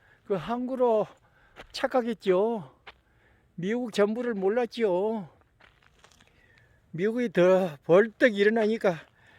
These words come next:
어쩌습니까? 얼마 가지 못해가지고 그 사람들, 어, 백기 들었잖아요. 그렇게 미국이 큰 나라입니다. 여러분,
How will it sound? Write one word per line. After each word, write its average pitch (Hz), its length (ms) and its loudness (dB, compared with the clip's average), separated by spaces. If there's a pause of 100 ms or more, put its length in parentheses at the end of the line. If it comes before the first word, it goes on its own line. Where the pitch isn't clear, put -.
(220)
어쩌습니까? 190 880 0 (840)
얼마 226 280 2
가지 233 240 0
못해가지고 254 560 -2
그 208 120 -8
사람들, 254 400 -4 (720)
어, 226 260 -6
백기 208 340 -4
들었잖아요. 220 800 -2 (840)
그렇게 170 420 -2
미국이 135 440 -4
큰 165 240 -8
나라입니다. 95 500 -10 (1080)
여러분, 123 400 -8